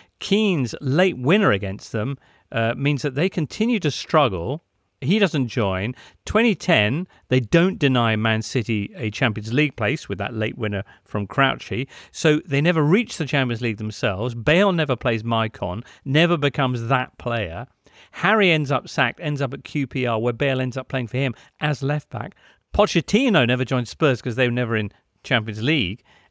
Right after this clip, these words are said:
And Harry Kane thus never gets a chance in the first team.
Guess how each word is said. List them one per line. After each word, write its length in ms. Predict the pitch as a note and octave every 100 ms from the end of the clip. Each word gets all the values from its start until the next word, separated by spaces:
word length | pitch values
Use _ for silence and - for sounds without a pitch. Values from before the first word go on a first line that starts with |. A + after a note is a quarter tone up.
| _
And 100 | C3+
Harry 220 | D3 F3+
Kane 340 | D#3 E3+ F#3 D3+
thus 200 | A#2 -
never 240 | C#3 D#3
gets 220 | E3 D#3
a 60 | E3
chance 340 | - D3+ C#3+
in 20 | D#3+
the 80 |
first 300 | D3+ F3 F#3+
team. 160 | D#3+